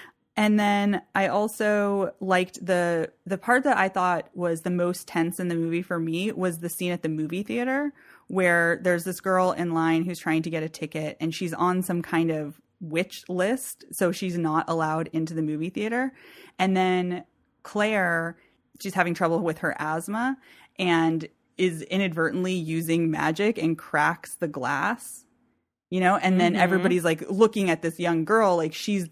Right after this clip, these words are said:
Speaker 1: a witch. Oh my God, she was lying when she <laughs> said she wasn't a witch and she has to run off.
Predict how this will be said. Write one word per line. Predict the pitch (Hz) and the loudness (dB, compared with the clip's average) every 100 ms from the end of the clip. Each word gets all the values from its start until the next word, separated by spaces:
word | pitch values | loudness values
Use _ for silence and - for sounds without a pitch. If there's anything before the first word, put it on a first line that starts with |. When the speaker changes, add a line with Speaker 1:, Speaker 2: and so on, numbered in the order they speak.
| - | -4
Speaker 1:
a | 175 | 2
witch. | 214 160 - - | 4 2 -2 -2
Oh | |
my | 185 180 | 0 4
God, | 185 135 | 4 2
she | 165 | -2
was | 170 | -4
lying | 175 180 170 | 2 2 4
when | 156 | 2
she | 196 | 2
<laughs> | |
said | - - | 2 2
she | 220 240 | 6 6
wasn't | 233 208 220 | 6 4 4
a | |
witch | 185 190 180 | 4 2 0
and | 170 | -2
she | 190 | 0
has | 180 175 - | 2 2 0
to | 165 | -2
run | 160 156 | 0 2
off. | 160 190 | 2 2